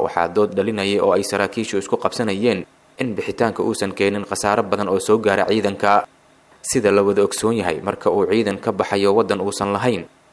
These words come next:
waxaa ku adag inuu nabadgelyo ku baxo isaga oo hubkiisa iyo agabkiisa wata. Sababtoo ah dhabarka dambe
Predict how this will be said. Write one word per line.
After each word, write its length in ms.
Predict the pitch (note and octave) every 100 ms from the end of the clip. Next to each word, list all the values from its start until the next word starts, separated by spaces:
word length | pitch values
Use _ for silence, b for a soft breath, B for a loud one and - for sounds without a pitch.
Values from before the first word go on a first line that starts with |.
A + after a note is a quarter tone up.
| -
waxaa 280 | G#2+ G#2+
ku 160 | - A#2
adag 240 | G2+ G2+
inuu 160 | A#2 G2+
nabadgelyo 560 | G2+ G2 F#2+ G2 G#2+ A2+
ku 160 | B2
baxo 240 | F2+ F2 -
isaga 320 | - - G2 F2+
oo 80 | G2+
hubkiisa 400 | A#2 - G2 -
iyo 160 | E2 G2 C3
agabkiisa 480 | G#2+ - F#2+ F2+
wata. 320 | F2 - F2 - _ _ -
Sababtoo 560 | - G#2+ B2 - G2+
ah 160 | G2 -
dhabarka 320 | A#2 G#2 -
dambe 300 | G2 G2+ G2